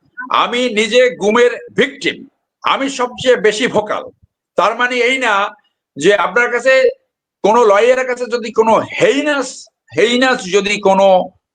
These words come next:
আহ, বা ক্রাইম যে অপরাধী আসে, আপনার আইনজীবী বলছে তাকে আপনার লিগ্যাল সাপোর্ট দিতে হবে। আপনি আমাদের, আমাদের কোরআন শরীফও আছে, আপনার কোনো মানুষকে ডিফেন্সের সুযোগ না দিয়ে তাকে শাস্তি দিতে পারবেন না। তো এই সাধারণ ধারণাটাও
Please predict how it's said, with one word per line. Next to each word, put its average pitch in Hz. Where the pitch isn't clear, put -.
আহ, 135
বা 127
ক্রাইম 208
যে 135
অপরাধী 165
আসে, -
আপনার 202
আইনজীবী 254
বলছে 214
তাকে 196
আপনার 180
লিগ্যাল 170
সাপোর্ট 131
দিতে 104
হবে। 82
আপনি 202
আমাদের, 247
আমাদের 247
কোরআন 277
শরীফও 302
আছে, -
আপনার 233
কোনো 240
মানুষকে 220
ডিফেন্সের 247
সুযোগ 220
না 214
দিয়ে 247
তাকে 247
শাস্তি 240
দিতে 247
পারবেন 240
না। 123
তো -
এই 269
সাধারণ 247
ধারণাটাও 240